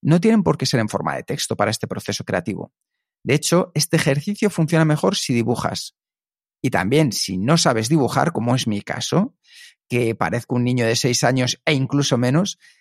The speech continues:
tienes disponible la entrevista del episodio treinta y seis a Lara Bernal, en la que nos es-, nos explica cómo poder hacerlo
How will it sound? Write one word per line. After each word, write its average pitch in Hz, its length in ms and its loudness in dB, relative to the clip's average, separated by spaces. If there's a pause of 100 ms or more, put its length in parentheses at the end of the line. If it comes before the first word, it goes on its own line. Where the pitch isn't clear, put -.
(120)
tienes 170 320 2
disponible 165 640 2 (440)
la 110 120 -6
entrevista 117 480 -2
del 127 140 2
episodio 127 380 0
treinta 120 220 -2
y 110 80 -2
seis - 240 -2
a 104 60 0
Lara 147 240 4
Bernal, 156 580 0
en 135 180 -2
la 175 140 0
que 170 140 0
nos 156 180 0
es-, - 300 -4
nos 107 240 -6
explica 170 520 -2
cómo 190 300 2
poder 160 240 4
hacerlo 160 560 0